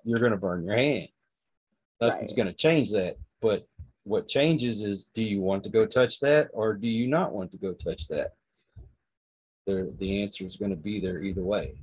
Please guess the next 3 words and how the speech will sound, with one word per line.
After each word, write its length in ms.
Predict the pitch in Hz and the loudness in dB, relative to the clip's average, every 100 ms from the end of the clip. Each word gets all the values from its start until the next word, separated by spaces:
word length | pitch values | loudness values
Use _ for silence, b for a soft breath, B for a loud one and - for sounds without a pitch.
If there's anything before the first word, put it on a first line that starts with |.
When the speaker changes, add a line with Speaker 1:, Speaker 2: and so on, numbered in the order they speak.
| - _ _ _ - _ _ _ _ _ - | -20 _ _ _ -20 _ _ _ _ _ -14
Speaker 2:
Right. 600 | 196 202 208 165 156 151 - _ _ | 0 4 6 6 4 2 -2 _ _
Okay. 540 | - 415 254 185 233 294 _ _ _ _ | 6 8 8 8 4 0 _ _ _ _
Yeah. 560 | 240 285 262 180 156 | 4 6 8 6 2